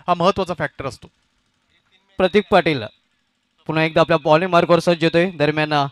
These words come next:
Speaker 2: खारबाव संघासाठी, खास करून सागर कारभारीसाठी दिवेश गुरव यांच्याकडून हार्दिक शुभेच्छा आलेल्या आहेत कवाडीतून.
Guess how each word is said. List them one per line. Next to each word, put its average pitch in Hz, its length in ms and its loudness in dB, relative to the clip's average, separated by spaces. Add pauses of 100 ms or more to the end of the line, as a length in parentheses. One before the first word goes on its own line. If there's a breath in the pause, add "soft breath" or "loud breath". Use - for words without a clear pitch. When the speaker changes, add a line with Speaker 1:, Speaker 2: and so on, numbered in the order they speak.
(680)
Speaker 2:
खारबाव 170 320 2
संघासाठी, 190 600 -2 (600)
खास 165 200 0
करून 190 180 -4
सागर 175 360 -2
कारभारीसाठी 175 1500 -2
दिवेश 180 340 -2
गुरव 190 300 2
यांच्याकडून 175 420 -2
हार्दिक 160 300 0
शुभेच्छा 170 300 0
आलेल्या 156 240 0
आहेत - 180 -8 (140)
कवाडीतून. 151 500 2